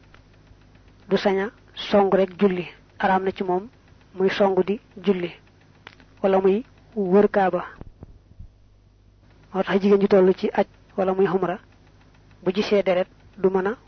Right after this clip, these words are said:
wër Kaaba, faaw rek mu bàyyi ba deret ji jeex ba mu sangu mu door a mën a wër Kaaba. Ba tey jigéen ju gis deret jooju du sañ a woor genn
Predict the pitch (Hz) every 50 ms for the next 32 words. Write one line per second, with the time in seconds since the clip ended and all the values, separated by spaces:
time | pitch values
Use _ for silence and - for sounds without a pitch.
0 | _ _ - 202 185 196 208 - - 190 180 175 170 165 - - - - - -
1 | - 190 190 196 196 196 190 190 190 190 185 180 175 175 170 185 214 - _ _
2 | _ _ _ _ _ - _ _ _ - _ _ _ _ - _ _ - - 196
3 | 185 196 190 175 185 196 175 190 185 175 - - - 180 196 202 202 - 190 180
4 | 180 190 190 185 185 196 185 185 190 214 - - - _ _ _ _ _ _ _
5 | _ _ - 190 185 185 185 185 196 202 202 _ - 214 196 185 175 170 - -
6 | - - - - - - - _ _ _ _ - - - _ _ _ _ _ _
7 | _ _ _ _ - _ _ _ _ _ _ _ - _ _ _ _ _ _ -
8 | - 190 - 196 202 180 185 214 196 196 202 196 196 190 190 208 233 - _ _
9 | _ _ _ _ _ - 190 202 - - - 208 190 190 190 175 202 196 185 180
10 | 208 262 - - _ _ - - _ - - - _ _ _ _ _ - - -
11 | 190 - - 202 190 196 190 - - _ _ _ _ _ _ _ - - - -
12 | 196 185 185 190 196 190 190 180 170 180 190 208 214 220